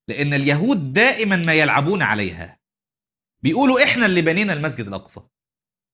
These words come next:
وإن سليمان عليه السلام بنى هيكل، "نحن نريد استرداد الهيكل".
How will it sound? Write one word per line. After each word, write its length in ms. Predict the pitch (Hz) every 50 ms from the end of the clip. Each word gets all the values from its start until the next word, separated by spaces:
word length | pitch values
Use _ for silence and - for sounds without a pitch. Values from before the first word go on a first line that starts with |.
| _ _ _ _ -
وإن 240 | 131 151 175 190 208
سليمان 500 | 202 - 214 208 208 214 226 269 285 285
عليه 280 | 233 240 254 247 226
السلام 440 | 226 220 - 208 202 240 269 247 220
بنى 160 | 202 233 226
هيكل، 460 | 220 202 202 233 240 214 - - 123 135
"نحن 180 | 165 - 208
نريد 440 | 196 190 185 185 185 233 269 277 233
استرداد 760 | 262 233 - - - 202 185 165 143 151 185 226 247 247 254
الهيكل". 600 | 240 226 214 240 247 226 180 - 123 101 87